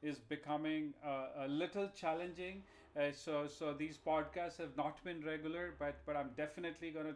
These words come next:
try and make it like a weekly to give you a very quick snapshot of what's happening, uh, in the entire crypto world. Uh, happy to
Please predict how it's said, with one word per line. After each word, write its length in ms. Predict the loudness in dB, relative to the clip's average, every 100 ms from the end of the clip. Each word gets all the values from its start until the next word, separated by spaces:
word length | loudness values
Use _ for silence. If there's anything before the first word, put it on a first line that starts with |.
| -2
try 220 | 0 0
and 200 | 0 -2
make 220 | -4 -4
it 140 | -8 -10 -20 -18 -4
like 220 | -2 -2
a 60 | -2
weekly 440 | 0 0 0 -4
to 100 | -2
give 220 | -4 -4
you 140 | -2 -4
a 120 | -2
very 200 | -2 -2
quick 260 | -4 -6 -6
snapshot 680 | -4 0 0 0 0 2 2
of 100 | -2
what's 280 | 0 -2 -2
happening, 560 | -6 -6 -6 -4 -4 -6 -10 -20 -12 -2
uh, 200 | 0 -2 -4
in 120 | -2
the 80 | 0
entire 500 | -2 0 2 2 0
crypto 380 | -4 -6 -4
world. 360 | -4 -4 -4 -6 -10 -20 -12 0
Uh, 180 | 2
happy 360 | 4 2 2 0
to 280 | 0 0